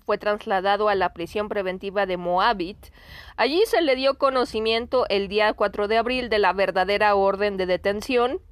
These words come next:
por cuanto formalmente se le acusó por primera vez de participación en el incendio del Reichstag.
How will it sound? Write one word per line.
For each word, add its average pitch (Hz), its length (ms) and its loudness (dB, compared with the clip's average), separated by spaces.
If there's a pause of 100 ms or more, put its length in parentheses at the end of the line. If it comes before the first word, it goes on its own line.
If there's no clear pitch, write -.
(180)
por 202 260 0
cuanto 202 440 0
formalmente 208 760 -2
se 214 200 -6
le 185 100 -2
acusó 196 480 -2
por 196 180 0
primera 196 380 -2
vez 254 320 0 (520)
de 247 200 0
participación 269 840 0
en 269 140 0
el 240 100 0
incendio 226 440 -2
del 208 140 0
Reichstag. - 720 -4